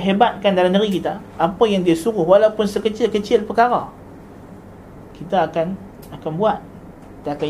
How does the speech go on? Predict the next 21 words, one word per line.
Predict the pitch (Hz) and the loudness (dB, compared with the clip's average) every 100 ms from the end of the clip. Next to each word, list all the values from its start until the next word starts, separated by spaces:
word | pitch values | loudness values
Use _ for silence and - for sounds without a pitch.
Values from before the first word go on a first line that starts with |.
| 165 | -2
ikut. | 233 208 - - - - - - | -2 -2 -6 -18 -20 -20 -20 -10
Yang | 180 185 190 | -2 0 2
dia | 202 | 4
larang | 220 254 226 | 6 4 4
walaupun | 175 196 196 214 | 6 4 4 0
seremeh-remeh | 196 208 220 214 208 220 214 | 0 0 2 2 2 2 0
benda, | 226 254 165 - - - - - - - - - - | 0 0 0 -4 -18 -20 -20 -20 -20 -20 -20 -20 -14
kita | - 135 | -10 -8
akan | 147 | -6
takut, | 143 151 - 233 - - - - - - - - - - - - | -6 -2 2 2 0 -16 -20 -20 -20 -18 -20 -20 -20 -20 -18 -12
kita | - 160 151 | -2 -2 0
akan | 156 190 - - | -2 -2 -8 -4
tinggal, | 175 208 214 123 - - - - - - - - - - | 2 4 4 2 -8 -18 -20 -20 -18 -16 -16 -18 -18 -14
kan? | 170 196 160 - | -6 -4 -4 -8
Sebab | - 131 | -10 -8
kita | 156 160 | -6 -6
takut, | 160 160 208 175 - 170 | -4 -2 -2 -2 -6 -14
kita | 151 156 | -6 -2
agungkan | 127 175 196 170 165 | -2 0 -2 -2 -4
kedudukan | 160 165 185 196 214 | -8 -6 -4 -2 0
dia. | 220 | -2